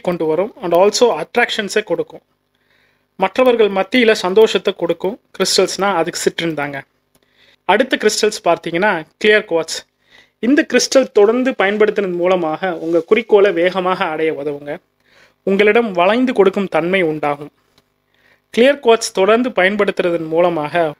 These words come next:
உங்களுக்குள் குணப்படுத்தும் ஆற்றல் உண்டாகும் and also சரியான ஆன்மீக வழிகாட்டலை ஏற்படுத்தி தருங்க.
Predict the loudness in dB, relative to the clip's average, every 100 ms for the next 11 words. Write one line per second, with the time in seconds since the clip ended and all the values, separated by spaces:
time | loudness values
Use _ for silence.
0 | _ 0 2 2 2 0 0 0 -2 0
1 | 2 2 0 -4 -4 -2 0 0 0 -2
2 | -4 -6 -8 -18 _ _ -8 2 4 4
3 | 2 0 2 2 2 2 0 0 0 2
4 | 0 0 0 -2 0 0 2 0 0 2
5 | 0 0 -6 -6 -8 -8 -10